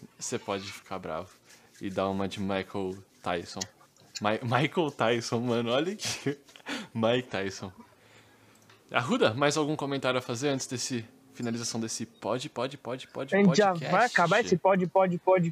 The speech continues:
Speaker 2: pod, pod, coolcast, velho?
Speaker 1: Ah, mano, que se tem mais alguma coisa a falar? É verdade, tio.
Speaker 2: É, pensando bem, não tem muito, não.
Speaker 1: É, a gente precisava... a gente precisa todo dia, depois, quando ter-, for terminar o episódio,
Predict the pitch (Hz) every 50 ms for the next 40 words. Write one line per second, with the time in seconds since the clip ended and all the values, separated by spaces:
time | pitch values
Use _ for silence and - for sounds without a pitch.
0 | - - 185 180 185 170 170 - - 175 175 175 160 170 - - _ _ _ _
1 | - - 196 196 190 190 190 175 202 240 247 - 175 160 151 151 147 - 262 262
2 | - - - - - - - - 127 127 123 117 107 101 98 - - 117 - -
3 | - 143 135 139 139 135 127 127 127 123 120 - 120 113 110 110 - - 117 135
4 | 175 214 220 - - _ _ _ _ _ _ _ _ - - - - _ _ _
5 | - - - - - - _ _ _ _ - _ _ _ _ - - - - -
6 | - - - - 190 180 208 202 180 160 160 147 - - - 196 220 226 214 -
7 | 220 214 - 240 233 226 226 233 233 240 240 - - 233 233 226 226 233 208 190
8 | 190 196 190 - _ _ _ _ _ _ _ _ _ _ _ - 165 175 170 165
9 | 147 - _ _ _ - 165 180 - - - 190 180 175 180 190 185 175 165 -
10 | - _ _ _ _ _ _ _ _ _ _ 147 151 165 165 - - - 170 180
11 | 175 - - 196 190 208 190 160 - 123 127 143 147 151 147 123 131 127 - 135
12 | 139 135 135 - - - - _ _ - 139 139 139 - - 151 147 127 - -
13 | - 170 170 165 113 147 156 151 147 143 139 143 156 165 165 160 151 143 139 139
14 | - 127 110 - 113 107 110 123 123 127 135 135